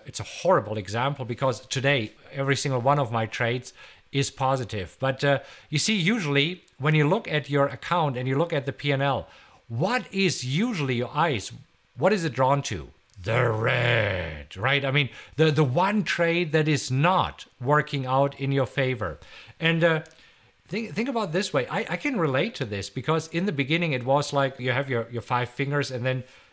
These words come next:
you take a hammer and you, you smash on one of the fingers. Let's say this one. Well, what happens, right? You, you focus on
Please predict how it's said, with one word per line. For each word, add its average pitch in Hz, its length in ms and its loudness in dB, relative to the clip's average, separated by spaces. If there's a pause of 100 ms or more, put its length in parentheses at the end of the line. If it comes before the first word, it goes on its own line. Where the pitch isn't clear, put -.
(100)
you 135 80 -4
take 147 300 -2
a - 40 -2
hammer 139 440 2
and 127 160 -4
you, 120 160 -2 (280)
you 139 120 2
smash 190 520 2
on 135 260 -4 (120)
one 226 220 0
of 196 160 -2
the 156 100 0
fingers. 156 560 0 (260)
Let's 147 180 -4
say 165 180 2
this 180 300 0
one. 90 300 -2
Well, 147 120 -4
what 160 160 2
happens, 135 680 -2
right? 156 160 0
You, 170 180 2
you 170 140 0
focus 208 380 4
on 190 260 4